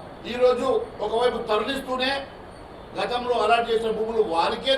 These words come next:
దారాదత్తం చేయాలట, అది కూడా ఎస్ఆర్ఓ రేటు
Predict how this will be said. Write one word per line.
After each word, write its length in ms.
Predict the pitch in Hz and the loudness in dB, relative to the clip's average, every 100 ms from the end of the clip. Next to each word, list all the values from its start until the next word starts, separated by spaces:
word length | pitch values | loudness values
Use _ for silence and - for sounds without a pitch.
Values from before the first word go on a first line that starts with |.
| 262 | 4
దారాదత్తం 500 | 254 254 247 247 233 | 4 4 2 0 2
చేయాలట, 340 | 220 196 175 - - - - - - - | 2 2 -2 -8 -14 -16 -16 -16 -16 -8
అది 120 | 175 233 247 | -6 -4 0
కూడా 200 | 254 247 247 - - - - - - 156 | 4 4 4 -2 -12 -16 -16 -16 -8 -6
ఎస్ఆర్ఓ 400 | - 240 254 254 | 0 2 4 4
రేటు 180 | 254 254 | 2 2